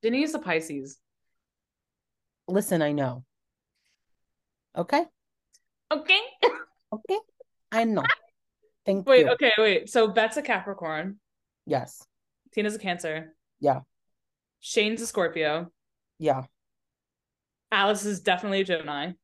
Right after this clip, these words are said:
Speaker 2: Yes, I was just gonna say Alice is a Gemini.
Speaker 1: Alice is absolutely a Gemini.
Speaker 2: Absolutely a Gemini.
Speaker 1: <laughs> Um, Jenny's a Pisces.
Speaker 2: Yeah.
Speaker 1: Dana is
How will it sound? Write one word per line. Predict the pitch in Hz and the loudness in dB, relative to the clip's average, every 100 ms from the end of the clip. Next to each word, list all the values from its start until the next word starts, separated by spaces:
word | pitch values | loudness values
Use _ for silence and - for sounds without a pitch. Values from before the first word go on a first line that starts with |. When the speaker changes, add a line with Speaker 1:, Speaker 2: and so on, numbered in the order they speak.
| _ | _
Speaker 2:
Yes, | 220 208 | 4 6
I | 202 | 6
was | |
just | 180 180 | 2 2
gonna | 165 | 2
say | 151 | 4
Alice | 147 151 147 | 4 0 -2
is | 151 | -6
a | |
Gemini. | 139 135 131 | -4 -6 0
Speaker 1:
Alice | 190 208 202 | 2 2 0
is | 190 190 | -6 0
absolutely | 208 220 214 220 202 196 | 0 2 2 4 6 4
a | 180 | 2
Gemini. | 180 170 160 160 | -2 -2 -2 0
Speaker 2:
Absolutely | 175 - 160 190 156 143 | -2 -2 0 2 2 -2
a | |
Gemini. | 123 123 117 | -6 -8 0
Speaker 1:
<laughs> | 381 415 494 330 330 269 | 2 4 8 8 8 4
Um, | 269 254 254 240 226 | 6 6 6 4 0
Jenny's | 226 220 226 | 2 2 2
a | 240 | 0
Pisces. | 269 302 214 196 208 240 - _ _ _ _ _ | 4 4 4 -2 -2 -6 -20 _ _ _ _ _
Speaker 2:
Yeah. | 147 143 127 131 - _ _ _ _ - | -2 0 0 -2 -10 _ _ _ _ 2
Speaker 1:
Dana | 226 254 294 302 | 4 4 2 0
is | 302 247 240 233 233 226 226 214 - - | 2 4 6 6 4 2 0 -8 -18 -20